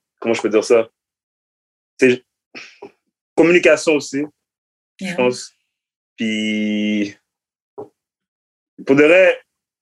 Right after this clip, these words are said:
Speaker 1: c'est ça l'affaire, c'est que les gens maintenant, ils s'embarquent dans des, dans des histoires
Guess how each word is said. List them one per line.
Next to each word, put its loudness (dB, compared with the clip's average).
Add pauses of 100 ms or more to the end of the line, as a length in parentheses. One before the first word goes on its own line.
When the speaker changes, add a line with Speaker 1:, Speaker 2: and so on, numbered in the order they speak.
Speaker 1:
c'est 0
ça 4
l'affaire, 4
c'est -8
que 0 (1200)
les 2
gens 2
maintenant, 0 (420)
ils -8
s'embarquent 0
dans 0
des, -8
dans -2
des -8
histoires 0